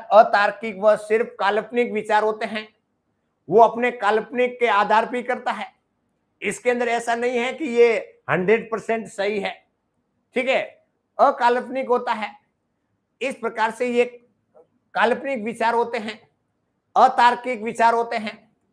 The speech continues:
व्यक्ति के मन मस्तिष्क भाग में उत्पन्न होते हैं, परंतु चैतन्य भाग इसके बारे में जागरूकता नहीं होता है।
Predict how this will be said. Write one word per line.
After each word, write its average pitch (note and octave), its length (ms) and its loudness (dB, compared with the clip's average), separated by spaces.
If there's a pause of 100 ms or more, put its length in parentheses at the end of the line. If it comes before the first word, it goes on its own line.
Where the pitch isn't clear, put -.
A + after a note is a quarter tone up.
(300)
व्यक्ति G#3 340 -2
के B3+ 140 -2
मन A#3+ 280 0
मस्तिष्क A#3 640 -6
भाग F3 260 0
में A#3 160 -4
उत्पन्न A3 380 2
होते A#3+ 240 0
हैं, A3+ 180 -6 (440)
परंतु B3+ 380 2 (260)
चैतन्य A#3+ 480 0
भाग G3+ 500 0
इसके A3 280 -2
बारे A3 300 0
में A3+ 200 0
जागरूकता G#3+ 520 0
नहीं B3 180 2
होता B3 260 -2
है। G#3+ 200 -10